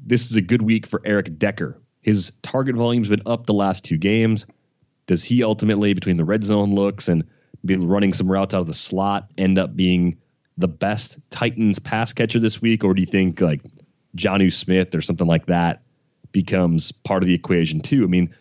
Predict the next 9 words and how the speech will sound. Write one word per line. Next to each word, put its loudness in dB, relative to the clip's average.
Jonnu 2
Smith -2
is 2
kind 0
of 0
a, -2
a -8
freak -2
athletically. -2